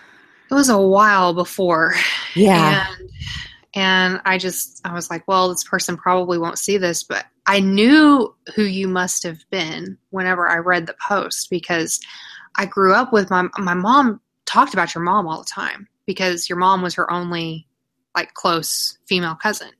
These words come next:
Speaker 2: Mm-hmm.
Speaker 1: So, um, it's like, "Okay, well, this has gotta be, this has gotta be Donna's daughter." So, um, and I sent you that message. And then when you,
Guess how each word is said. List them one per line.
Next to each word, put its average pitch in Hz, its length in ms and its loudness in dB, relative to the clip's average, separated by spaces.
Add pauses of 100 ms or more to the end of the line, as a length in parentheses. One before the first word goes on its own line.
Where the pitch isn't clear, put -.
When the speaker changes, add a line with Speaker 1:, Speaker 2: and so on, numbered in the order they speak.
(220)
Speaker 2:
Mm-hmm. 165 400 0 (160)
Speaker 1:
So, 180 760 0
um, 175 680 -2 (600)
it's - 140 -20
like, - 140 -18
"Okay, - 240 -20
well, 180 120 -20
this 202 220 -12
has 185 100 -12
gotta 185 280 -10
be, 165 400 -10 (360)
this - 120 -16
has 190 80 -12
gotta 170 160 -6
be 165 100 -8
Donna's 175 520 -6
daughter." - 400 -16 (140)
So, 170 520 -2 (520)
um, 185 640 2
and 202 80 -2
I 208 40 0
sent 208 200 -2
you 220 80 -2
that 190 140 0
message. 170 760 -4 (340)
And 185 200 -2
then 180 320 2
when 202 720 2
you, 190 800 -2